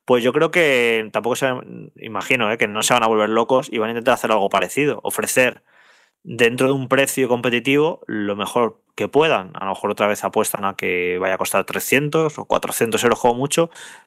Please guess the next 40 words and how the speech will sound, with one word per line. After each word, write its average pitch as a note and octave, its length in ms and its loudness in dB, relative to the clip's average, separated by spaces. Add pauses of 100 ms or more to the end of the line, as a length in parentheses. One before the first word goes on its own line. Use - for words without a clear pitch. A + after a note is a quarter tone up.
pero A#2 220 4
no A#2 160 2
van A#2+ 160 2
a A#2 100 2
ir A2+ 120 2
a A2 40 2
lo G#2+ 140 0
que A2 80 -4
ofrece G2+ 380 -4
Valve A2+ 340 2
o G2 220 0
demás, G#2 400 -2
que, F#2 580 -4
que F#2+ 80 -4
tienen F#2+ 220 -4
cascos F#2+ 400 -2
de F2+ 360 -6
ochocientos, G2+ 540 -2
novecientos G#2 500 0
y A2 60 2
de G#2 60 4
mil G#2+ 160 0
euros, A#2+ 280 0 (360)
sino B2 200 0
que G#2+ 60 4
van A2+ 80 6
a A2+ 60 2
ofrecer A2+ 260 0
algo A#2 320 0 (100)
relativamente, B2+ 1120 0
eh, A2 60 -2
asequible A#2 640 -2
para, G2 480 0
para G2+ 160 0
los F#2+ 100 -2
usuarios, G2+ 460 0
eh, F2+ 340 -6
de G2+ 200 -14
PlayStation G#2 420 0
cinco. F#2+ 580 -2